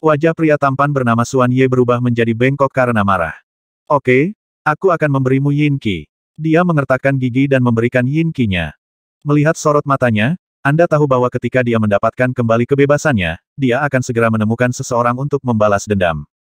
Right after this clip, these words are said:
Jiang Chen mengambil energi Yin dari beberapa dewa yang, menepati janjinya, dan membiarkan mereka pergi. Suan Ye pergi dengan wajah muram, berniat mencari tempat yang aman untuk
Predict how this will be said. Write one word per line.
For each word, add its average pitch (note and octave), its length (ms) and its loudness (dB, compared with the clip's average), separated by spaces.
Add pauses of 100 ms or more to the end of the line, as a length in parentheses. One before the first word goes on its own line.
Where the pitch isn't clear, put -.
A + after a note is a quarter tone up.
(500)
Jiang D#3 320 2
Chen D#3+ 160 2
mengambil C3+ 400 2
energi B2 480 0
Yin C3+ 160 0
dari B2 160 2
beberapa G#2+ 400 0
dewa A#2 240 2
yang, B2 320 0 (160)
menepati C#3 400 0
janjinya, B2+ 560 0 (160)
dan C#3+ 160 2
membiarkan A#2 560 0
mereka A2 400 -2
pergi. F2+ 320 -4 (720)
Suan D#3 320 0
Ye D3+ 160 2
pergi D3 240 2
dengan C3 240 2
wajah B2 320 0
muram, C3 400 0 (240)
berniat C#3 320 0
mencari B2+ 320 -2
tempat A#2+ 320 -2
yang A#2 160 -2
aman A#2 240 0
untuk B2 160 -2